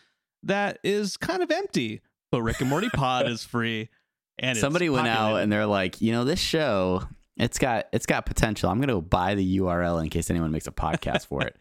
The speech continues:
Speaker 1: <laughs>
Speaker 2: That'll show 'em.
Speaker 1: I think it ex-, uh, oh, no, I don't wanna, I don't wanna, uh, I think it expires sometime in twenty twenty. Wink.
Speaker 2: All right, we'll just, we'll just watch out for that.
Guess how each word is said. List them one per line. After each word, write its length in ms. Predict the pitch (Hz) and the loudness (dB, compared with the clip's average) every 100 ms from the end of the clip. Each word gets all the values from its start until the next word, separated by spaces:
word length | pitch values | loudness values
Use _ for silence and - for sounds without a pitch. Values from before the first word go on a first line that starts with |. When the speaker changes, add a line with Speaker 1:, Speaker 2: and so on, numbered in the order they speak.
| - | -18
Speaker 1:
<laughs> 140 | - | -6
Speaker 2:
That'll 380 | 98 120 120 87 | -2 0 0 0
show 460 | - - 104 92 92 | 0 0 2 2 2
'em. 160 | 92 - _ | -2 -6 _
Speaker 1:
I 140 | 151 143 | -4 -2
think 240 | - 240 | -2 -2
it 80 | 339 | -4
ex-, 260 | 320 - - | -6 -8 -10
uh, 440 | 139 151 147 139 127 | -4 0 0 0 0
oh, 240 | 135 117 | 0 0
no, 180 | 113 131 | 0 0
I 80 | 123 | 0
don't 120 | 131 | 0
wanna, 260 | 123 117 110 | 0 0 -2
I 60 | |
don't 100 | 127 | -2
wanna, 400 | 123 117 110 107 - 127 | 0 0 -2 -4 -6 -4
uh, 160 | 107 - | -4 0
I 100 | 151 | -2
think 220 | 170 240 | 0 0
it 60 | 311 | 0
expires 580 | - - 151 143 143 139 | -2 -2 0 2 0 -2
sometime 720 | - 202 214 123 107 104 110 - | -2 -2 0 -2 -2 -2 -4 -4
in 260 | 123 120 | -2 -2
twenty 360 | 120 - 120 120 | -4 -2 -2 -2
twenty. 640 | - - 262 190 110 131 - | -6 -4 -2 -2 -4 -8 -4
Wink. 540 | 349 359 370 370 - - _ _ _ _ _ _ _ - 50 | -2 0 -2 -4 -8 -12 _ _ _ _ _ _ _ -20 -12
Speaker 2:
All 160 | - 98 | -4 0
right, 220 | 95 101 - | 0 0 0
we'll 200 | 101 101 | 0 0
just, 380 | 107 - - - - | -2 -2 -12 -20 -8
we'll 180 | 95 98 | -4 -2
just 280 | 104 - - - | -4 -8 -12 -6
watch 440 | 90 90 98 - | -2 -2 -2 -2
out 240 | 98 - | -2 -2
for 140 | - 101 | -2 0
that. 360 | 107 98 76 | 2 0 -2